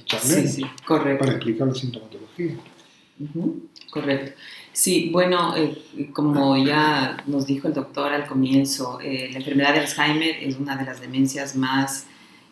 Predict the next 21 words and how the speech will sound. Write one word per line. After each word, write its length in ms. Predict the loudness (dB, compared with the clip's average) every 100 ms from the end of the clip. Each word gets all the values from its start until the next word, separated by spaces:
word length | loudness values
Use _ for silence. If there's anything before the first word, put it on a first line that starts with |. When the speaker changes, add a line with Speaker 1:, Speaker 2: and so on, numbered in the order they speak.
| -8
Speaker 2:
eh, 280 | -4 -4 2
comunes 720 | 6 8 8 8 8 6 4
y 60 | 2
abarca 480 | 4 4 4 2 0
el 60 |
setenta 600 | 0 -2 2 4 4 2 -4
por 120 | -6
ciento 320 | -8 -10 -10
de 100 | -8
las 180 | -8 -8
demencias. 560 | -6 -6 -6 -10 -12 -18 -20 -20 -20 _ _
¿Cuál 260 | 4 8 8
es 120 | 8
la 140 | 4
característica 760 | 4 0 2 0 0 -2 -4 -2
principal 720 | 2 2 2 -6 2 4 4
de 80 | 0
esta 160 | -4 -8
enfermedad 680 | -10 -10 -8 -6 -6 -6 -10 -6
de 160 | 0
Alzheimer? 640 | 0 -2 -6 -10 -12 -20